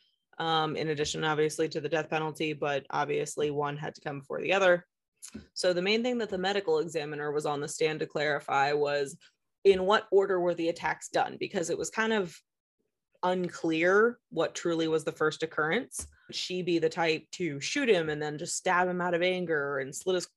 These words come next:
throat for good measure? Or did she want him to suffer? You know, was it a crime of passion? So did she stab him first, slit his throat, and then shoot him?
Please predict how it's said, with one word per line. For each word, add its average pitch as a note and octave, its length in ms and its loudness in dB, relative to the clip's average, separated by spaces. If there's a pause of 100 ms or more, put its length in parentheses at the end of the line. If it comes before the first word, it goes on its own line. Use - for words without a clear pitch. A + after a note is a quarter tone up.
throat D#3+ 220 -2
for D#3 80 -6
good D#3+ 200 -2
measure? G3 600 2 (460)
Or D#4 520 0
did A3+ 260 2
she G3+ 200 -4
want F#3+ 180 -2
him E3 120 -6
to D3 80 -2
suffer? - 760 -4 (800)
You F3 200 -2
know, C#3+ 120 0
was D3+ 220 -2
it D3+ 80 -2
a D#3 40 -8
crime D#3 260 -4
of D#3 140 -6
passion? G3+ 540 -2
So - 140 -10
did - 180 -16
she - 160 -10
stab F#3 420 0
him E3+ 160 -8
first, D#3 520 -4 (260)
slit F#3+ 340 0
his E3 120 -4
throat, D#3 440 -2 (360)
and E3 160 -4
then D#3 160 -2
shoot - 380 -6
him? - 140 -20